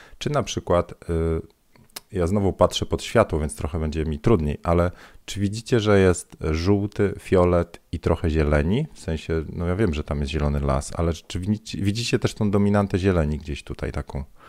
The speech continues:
Więc jakby ktoś szukał przepisu na, na kolorystykę zdjęcia, to też tak się robi. To znaczy próbuje się roze-, rozebrać zdjęcie na takie czynniki pierwsze, czyli składowe kolorów. Czyli co buduje fajne zdjęcie, fajne takie ciepłe, letnie zdjęcie? No kolory. No i kminimy, jakie kolory.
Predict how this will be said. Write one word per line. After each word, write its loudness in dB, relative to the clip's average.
Więc 0
jakby 2
ktoś 4
szukał 4
przepisu 2
na, 0
na -2
kolorystykę 2
zdjęcia, -2
to -6
też -2
tak -2
się 0
robi. 4
To -4
znaczy -2
próbuje 2
się -4
roze-, 2
rozebrać 4
zdjęcie 0
na 4
takie -2
czynniki 0
pierwsze, 2
czyli -4
składowe 2
kolorów. 4
Czyli -4
co 4
buduje 4
fajne -2
zdjęcie, -6
fajne -2
takie -6
ciepłe, 2
letnie 0
zdjęcie? -6
No 2
kolory. 2
No 2
i 0
kminimy, 4
jakie 0
kolory. 2